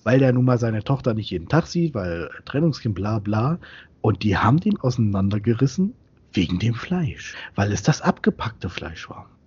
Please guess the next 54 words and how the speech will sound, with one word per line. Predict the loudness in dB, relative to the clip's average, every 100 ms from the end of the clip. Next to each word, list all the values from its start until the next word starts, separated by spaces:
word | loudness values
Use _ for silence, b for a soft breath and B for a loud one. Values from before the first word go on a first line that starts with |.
| 0
Ich | 2 4
hab | 2 4
dann, | 2 2
ich | -4 -2
bin | 0
ja | 0 -2
einer, | -2 -2
ich | -4 -6
bin, | -4 -4
ich | -6 0
halt | 0 0
mich | -4
ja | -6
aus | -6 -4
sowas | -2 -2
prinzipiell | 0 -2 -2 -4 -4
raus. | -4 -8 -10
Ich, | -12 -2
wenn | 2
ich | 2
in | 2
irgendwelchen | 2 2 2 0
Gruppen | 2 2 4 2
drin | 2 2
bin, | 4 2
mich | 0 -8 -16 _ _
hört | 4 6 6
man | 4 2
und | 2
sieht | 2 4
man | 4
nicht, | 4 4 2
weil | 0
ich | -2
bin | -2 -2
einfach | 0
nur | 2 2
stiller | 0 0
Mitleser. | 2 4 4 4 2
Und | 0
dann | 0 0
wollte | 4 4 4
ich | -4
da | -2
mal | 0
einen | 0
Kommentar | 0 -2 -2 -2 -2
drunter | -2 -2
schreiben. | -4 -4 -4 -4 -6 B B B B
Zum | -6 0 2
Glück | 6 6 6 2 2
<laughs> | 4 4 0 -18 -18 -4
hat | -4 -2
der, | 0 0 0 -4